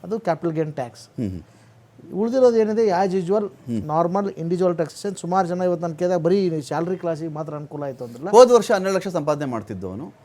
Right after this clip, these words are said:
Speaker 2: ಈ
Speaker 1: ಹ್ಮ್.
Speaker 2: ವರ್ಷ ಹನ್ನೆರಡು ಲಕ್ಷ ಸಂಪಾದನೆ ಮಾಡ್ತಾ ಇದ್ದವನು,
Speaker 1: ಹಾ.
Speaker 2: ವ್ಯತ್ಯಾಸ ಏನಾಗುತ್ತೆ ಇವಾಗ ಟ್ಯಾಕ್ಸಲ್ಲಿ?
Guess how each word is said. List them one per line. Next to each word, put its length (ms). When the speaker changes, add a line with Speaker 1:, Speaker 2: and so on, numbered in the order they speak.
Speaker 2:
ಈ 40
Speaker 1:
ಹ್ಮ್. 80
Speaker 2:
ವರ್ಷ 180
ಹನ್ನೆರಡು 240
ಲಕ್ಷ 120
ಸಂಪಾದನೆ 440
ಮಾಡ್ತಾ 220
ಇದ್ದವನು, 540
Speaker 1:
ಹಾ. 60
Speaker 2:
ವ್ಯತ್ಯಾಸ 320
ಏನಾಗುತ್ತೆ 380
ಇವಾಗ 120
ಟ್ಯಾಕ್ಸಲ್ಲಿ? 440